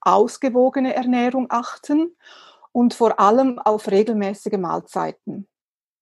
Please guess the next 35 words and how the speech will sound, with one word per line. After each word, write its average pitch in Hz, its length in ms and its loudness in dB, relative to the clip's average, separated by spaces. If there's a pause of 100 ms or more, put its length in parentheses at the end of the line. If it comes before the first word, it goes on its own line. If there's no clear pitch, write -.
(120)
Also 185 280 0
wer 214 480 4
unregelmäßig 247 880 2
isst, - 340 -4
wer 214 160 4
einen 208 200 2
stressigen 208 560 -4
Job 240 320 0
hat 240 180 2
und 202 140 -4
das 196 120 -4
Essen 208 360 0
vielleicht 185 340 0
sogar 185 300 0
mal 175 200 -4
vergisst - 640 -2
am 202 140 0
Mittag, 254 720 2
ähm, 214 460 2
und 208 120 -2
irgendwie 214 320 2
nachmittags 202 680 -4
um 196 100 -6
vier 214 320 -4
Uhr, 220 440 -4
ähm, 214 400 0 (640)
ja, 214 600 4
ähm, 220 260 0
ist - 180 -2
man 226 240 0
kurz 262 320 -2
vor 233 120 0
dem 220 200 4
Verhungern 262 640 2
gefühlt, 269 640 2